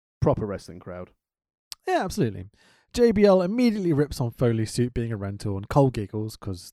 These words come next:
Speaker 2: they're twats. Uh, nomination stacks.
Speaker 1: The nominations for extreme moment of the year. Uh, the Wyatt family crushing Kane with some steel steps. Uh, Ryback spearing John Cena through the slightly detached L E D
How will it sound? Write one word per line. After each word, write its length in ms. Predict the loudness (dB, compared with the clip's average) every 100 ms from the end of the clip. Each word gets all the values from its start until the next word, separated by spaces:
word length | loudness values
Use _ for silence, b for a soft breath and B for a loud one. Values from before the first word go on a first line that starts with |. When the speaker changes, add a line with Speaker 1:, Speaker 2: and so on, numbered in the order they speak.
| -12
Speaker 2:
they're 200 | -10 -12 _ -12
twats. 400 | -12 -12 -20 -20 B B B -4
Uh, 260 | -2 -2 -2
nomination 500 | 0 4 4 4 -2
stacks. 440 | -4 -6 -8 -20 _ _ _ _ _ _ _ _ _
Speaker 1:
The 100 | -6
nominations 680 | 2 2 4 4 2 -2 -8
for 260 | -6 -6 -6 -10
extreme 1300 | -14 -10 -12 -12 -16 -6 -4 -2 -2 0 0 0 -4 -8
moment 460 | -6 -4 -6 -8
of 120 | -10 -8
the 80 |
year. 560 | -4 -2 0 -2 -6 -12 _ _ _ _ _ -6
Uh, 300 | -2 -2 -4 _ _ 0
the 140 | 0
Wyatt 420 | 4 4 4 2
family 420 | 0 0 2 0
crushing 560 | -2 0 0 2 -4 -4
Kane 480 | -4 0 0 0 -2
with 120 | -4
some 160 | -6 -10
steel 320 | -10 -8 -8
steps. 640 | -10 -10 -8 -8 -10 -16 -18 _ _ _ _ _ _ -8
Uh, 360 | -4 0 -2
Ryback 600 | -2 0 4 6 4 -2
spearing 460 | -6 -2 2 2 0
John 220 | -2 -4
Cena 320 | -2 -2 -2
through 360 | -4 -2 -2 -2
the 300 | -6 -8 -10
slightly 400 | -10 -8 -8 -10
detached 440 | -10 -8 -8 -10 -10
L 140 | -8
E 80 | -6
D 380 | -6 -6 -6